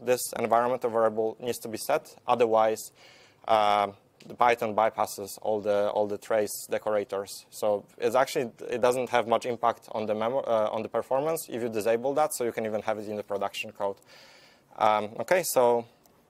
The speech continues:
let's run this. Um, so this is our program. It downloaded the file successfully. It's doing the rotation, and it's doing the upload. So you can see that it actually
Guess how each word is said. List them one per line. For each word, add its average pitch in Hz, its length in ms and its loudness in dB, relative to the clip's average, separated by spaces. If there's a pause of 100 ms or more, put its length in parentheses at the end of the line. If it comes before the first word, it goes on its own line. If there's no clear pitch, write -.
(600)
let's 107 220 0
run 117 180 0
this. 143 140 0 (320)
Um, 98 420 0 (2000)
so - 140 -14
this 104 100 -8
is 104 60 -2
our 92 140 0
program. 139 420 2 (160)
It 104 80 -10
downloaded 104 460 2
the 92 40 -16
file 107 280 2
successfully. 135 760 -2 (340)
It's 104 160 -8
doing 120 220 2
the 110 80 0
rotation, 135 500 0
and 110 180 -2
it's 101 360 -6
doing 110 200 -2
the 98 80 -2
upload. 135 440 2
So 117 100 0
you 110 80 -2
can 117 160 -4
see 147 240 -4
that 113 260 2
it 117 140 -2
actually 107 460 -2